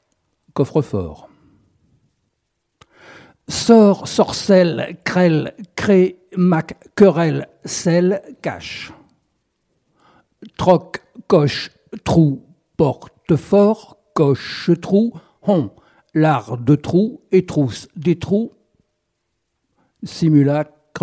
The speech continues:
peste. Ex, de reste, avare, carne, argent, naval, carnage, sébile, sibylle, hieros, onuma,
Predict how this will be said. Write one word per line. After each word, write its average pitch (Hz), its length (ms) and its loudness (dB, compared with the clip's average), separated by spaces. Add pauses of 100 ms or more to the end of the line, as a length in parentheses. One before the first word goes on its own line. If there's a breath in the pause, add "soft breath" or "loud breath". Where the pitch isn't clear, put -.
(120)
peste. - 520 -12 (1120)
Ex, - 560 -10 (500 soft breath)
de 139 160 2
reste, 135 640 0
avare, 139 760 -2 (960 soft breath)
carne, 139 540 2
argent, 135 680 -2 (840)
naval, 151 720 4
carnage, 147 720 2 (720)
sébile, 95 680 -2 (760)
sibylle, 107 680 -4 (800 loud breath)
hieros, 147 880 0 (520)
onuma, 147 720 4